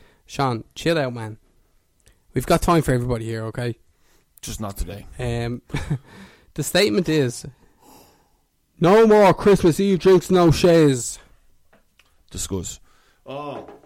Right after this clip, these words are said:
Speaker 2: Christmas Eve drinks in O'Shea's is actually the shit.
Speaker 1: I've never been in O'Shea's for Christmas Eve.
Speaker 2: It's, <sighs> it's good. <laughs> Very squeaky again. No, it is actually good buzz.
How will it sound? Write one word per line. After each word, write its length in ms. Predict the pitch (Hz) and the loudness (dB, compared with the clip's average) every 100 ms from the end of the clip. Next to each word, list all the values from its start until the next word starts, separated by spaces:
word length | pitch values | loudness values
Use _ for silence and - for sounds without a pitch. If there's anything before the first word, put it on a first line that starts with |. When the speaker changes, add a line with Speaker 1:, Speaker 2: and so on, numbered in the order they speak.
| _ - | _ -4
Speaker 2:
Christmas 420 | 175 180 202 180 | -2 -2 -4 -4
Eve 340 | 196 160 - _ | -2 -4 -6 _
drinks 360 | - 143 135 - - | -10 -8 -8 -12 -10
in 140 | 131 | -8
O'Shea's 480 | 123 117 113 110 101 | -8 -8 -6 -6 -8
is 160 | 113 107 | -8 -6
actually 280 | 104 - | -6 -6
the 100 | 101 | -10
shit. 320 | 95 104 95 87 - _ - | -8 -6 -8 -10 -20 _ -4
Speaker 1:
I've 160 | 131 127 | -2 0
never 220 | 127 120 | 0 0
been 160 | 120 | 0
in 80 | 117 | 0
O'Shea's 360 | 113 110 113 110 | -2 -4 -6 -8
for 60 | |
Christmas 260 | - 117 - 117 | -8 -10 -10 -16
Eve. 120 | - - | -16 -8
Speaker 2:
It's, 460 | - 160 151 - - | -2 0 2 -2 -2
<sighs> 20 | - - - - - | 0 2 2 0 -4
it's 140 | - | -2
good. 400 | - 480 466 - - - - - - - - - - - - | 6 6 8 4 0 -6 -10 -10 -10 -10 -6 -4 -4 -10 -6
<laughs> 180 | 208 180 - - - | -4 -4 -10 -10 -2
Very 160 | 147 | -2
squeaky 360 | 143 156 160 123 | 0 0 0 -4
again. 240 | 101 98 | -6 -6
No, 200 | 123 127 | -2 0
it 60 | 143 | 0
is 140 | 160 | 0
actually 240 | 156 127 127 | 0 -2 0
good 120 | 135 | 2
buzz. 300 | 127 110 | 2 2